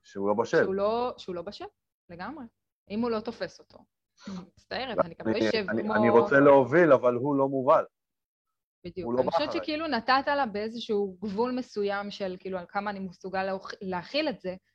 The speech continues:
Speaker 2: ולתת לה הזדמנות להיפתח, זה סבבה. אבל בשלב מסוים זה כבר היה too much. זה גם יכול להיות, גם לי זה יכול לקרות, אגב.
Speaker 1: זה כאילו עכשיו אני הולך לטיול שנתי, מסתובב אחורה, אני אומר, "בואו, מתקדמים, בואו", והם לא באים.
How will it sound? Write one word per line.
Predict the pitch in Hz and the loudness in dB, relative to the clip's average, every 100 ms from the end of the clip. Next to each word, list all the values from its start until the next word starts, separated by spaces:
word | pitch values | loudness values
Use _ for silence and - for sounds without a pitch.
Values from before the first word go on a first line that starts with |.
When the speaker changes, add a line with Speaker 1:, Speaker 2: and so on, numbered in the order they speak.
| _ | _
Speaker 2:
ולתת | 180 202 196 220 | -4 -2 -2 -4
לה | 240 | -2
הזדמנות | 220 180 196 196 226 233 | -4 -4 -4 -4 -4 -6
להיפתח, | 233 - 190 285 339 339 _ _ _ _ _ _ _ _ - | -8 -8 -4 -2 -2 -8 _ _ _ _ _ _ _ _ -6
זה | 214 | -6
סבבה. | 208 202 190 160 - _ _ _ 165 | -2 -2 -2 -4 -12 _ _ _ -10
אבל | 175 185 | -6 -4
בשלב | 190 202 208 247 | -4 0 0 0
מסוים | 262 208 180 | -4 -8 -8
זה | 185 | -8
כבר | 180 185 | -4 0
היה | 196 | 0
too | 233 330 | -2 -4
much. | 415 392 - - _ _ _ _ _ _ _ _ - | -6 -8 -12 -20 _ _ _ _ _ _ _ _ -20
זה | - 190 185 | -8 -6 0
גם | 214 277 | 0 -2
יכול | - 208 | -2 -2
להיות, | 196 208 | -2 -2
גם | 202 214 | 0 0
לי | 226 285 | 0 -2
זה | |
יכול | 277 - - | -4 -4 -8
לקרות, | 190 170 - | -8 -10 -10
אגב. | 156 - - | -16 -20 -8
Speaker 1:
זה | 101 | 0
כאילו | 147 170 180 | 8 10 10
עכשיו | 151 170 165 | 10 6 6
אני | 160 | 4
הולך | 156 | 2
לטיול | 151 156 | 0 -2
שנתי, | 151 143 - 127 | -2 -4 -2 -6
מסתובב | 123 135 151 | -4 2 2
אחורה, | 151 131 123 | 2 2 2
אני | 123 | 2
אומר, | 139 - _ _ | -2 -6 _ _
"בואו, | 110 139 202 185 - | -2 4 4 4 -8
מתקדמים, | 120 - 143 233 233 - - | -6 -2 0 0 -2 -8 -6
בואו", | 120 254 262 _ _ _ 95 | -2 0 -2 _ _ _ -2
והם | 113 135 | 2 4
לא | |
באים. | 151 185 | 4 4